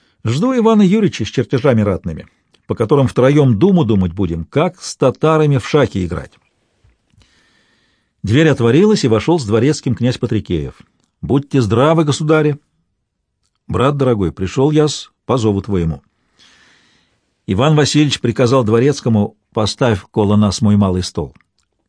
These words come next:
Дворецкий со слугами передвинул стол ближе к окну, а Иван Юрьевич разложил на нём свои бумаги. «Здесь, — сказал он, — отмечены рубежи Казанского царства, Ока, Волга, Кама и самый град Казань с его стенами».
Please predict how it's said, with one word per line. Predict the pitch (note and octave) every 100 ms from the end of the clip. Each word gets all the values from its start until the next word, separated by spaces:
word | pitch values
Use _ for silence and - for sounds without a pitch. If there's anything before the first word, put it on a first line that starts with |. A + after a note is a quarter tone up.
| _ _
Дворецкий | - F#2+ B2+ G#3 - F#3+
со | E3+ B2
слугами | D3+ C#3+ G#2+ G2
передвинул | F2 A#2+ G#2+ C3+ A#2+
стол | G2+ B2 G2+
ближе | G#2+ G2 F2
к | F#2+
окну, | F2 B2 F#3+ - _ _ _ _ _ _ _ _ - - _
а | A#2+ G#2+
Иван | C3+ D#3+
Юрьевич | D3 G3 F3+ -
разложил | B2 C3 A#2 G#2 D#3+
на | C#3+
нём | B2+
свои | C3 A2+ A#2+
бумаги. | C3 B2 D#2+ - - _ _ _ _ _ _ _ -
«Здесь, — | F2+ B2+ F#3
сказал | - F3+ F3+
он, — | F3
отмечены | D3+ C#3+ E3+ E3+ D#3+ D#3+
рубежи | B2+ C#3 D3 F#3
Казанского | F3 D3 D3 - D3+
царства, | D#3 G3 F3+ - E2+ E2 _ _ _ _ _
Ока, | - G#2+ - D#3+ F#3 E3 _
Волга, | G#2+ F#2 E3 F#3+ F3
Кама | E3+ B2 E3 E3+
и | C#3 C3 G3
самый | - C3 D#3 F3
град | C#3 B2+ D#3+
Казань | - D3 G#2+ F#2+ E2
с | G2+
его | F#2
стенами». | F#2 G2 F2+ D#2 D2+